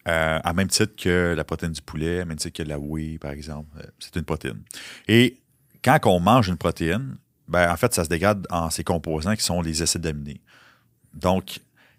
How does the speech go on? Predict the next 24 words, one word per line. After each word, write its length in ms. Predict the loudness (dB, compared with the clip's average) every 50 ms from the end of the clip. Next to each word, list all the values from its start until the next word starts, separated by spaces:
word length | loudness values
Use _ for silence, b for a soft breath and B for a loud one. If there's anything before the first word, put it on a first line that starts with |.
| b b 2
quand 140 | 2 2 4 4
on 160 | 0 0 2
mange 440 | 2 2 2 2 2 0 -2 -4 -6 -8
du 120 | -8 0
collagène, 580 | 2 4 4 4 2 2 -2 -4 -4 -6 -10 -6
ça 180 | -6 -4 -4 -4
se 60 | -4 -4
dégrade 300 | -4 0 0 0 0 0
en 100 | -2 -4
acides 240 | -4 -6 -6 -6
aminés. 400 | -6 -8 -6 -8 -10 -10 -10 -12 B B B B B B B
Et 120 | 0 0 0
après 120 | 0 2
ça, 60 | 2 2
notre 140 | 2 2 4
corps 340 | 4 6 6 6 4 2 -2 -4
utilise 600 | -2 0 0 0 0 0 -2 -2 -2 -4 -6 -8
les 160 | -6 -4 -2
acides 180 | -2 0 0 0
aminés 240 | -2 -2 -2 -4 -4
qu'on 120 | -6 -6 -6
vient 120 | -6 -4
d'ingérer 540 | -4 -4 -4 -4 -4 -4 -4 -4 -6 -6 -8 B B B B B B _ _ _ _ _ _ _ _ _ _ _
à, 320 | 2 4 6 6 4 2